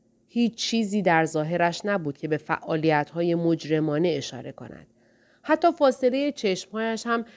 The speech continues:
بیش از حد کم یا زیاد نبود. کامپیوتر را در حالی خاموش کردم که هیچ چیز نفهمیده بودم. مدت زیادی نگذشته بود که پلیس به دفتر کار ما حمله کرد و همهٔ کامپیوترها را بردند.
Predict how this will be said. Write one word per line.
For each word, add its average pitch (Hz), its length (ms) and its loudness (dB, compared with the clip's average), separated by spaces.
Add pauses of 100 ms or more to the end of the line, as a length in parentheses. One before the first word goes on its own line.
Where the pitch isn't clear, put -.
(200)
بیش 202 300 0
از 185 240 0
حد 240 320 -2
کم 175 280 2
یا 165 200 4
زیاد 175 440 0
نبود. 170 400 -8 (540)
کامپیوتر 269 520 6
را 269 140 4
در 208 220 6
حالی 226 300 2
خاموش 220 420 -4
کردم 208 400 -4
که 226 120 -8
هیچ 294 240 -2
چیز 233 280 -8
نفهمیده 170 600 -10
بودم. - 280 -20 (640)
مدت 262 360 4
زیادی 220 420 2
نگذشته 233 600 0
بود 226 180 -4
که 254 220 2 (280)
پلیس 202 340 0
به 190 100 -2
دفتر 170 480 -2
کار 185 320 -2
ما 185 140 -2
حمله 170 460 0
کرد 208 400 -4
و 202 80 2
همهٔ 220 460 4
کامپیوترها 170 840 -4
را 185 140 -2
بردند. 147 680 -6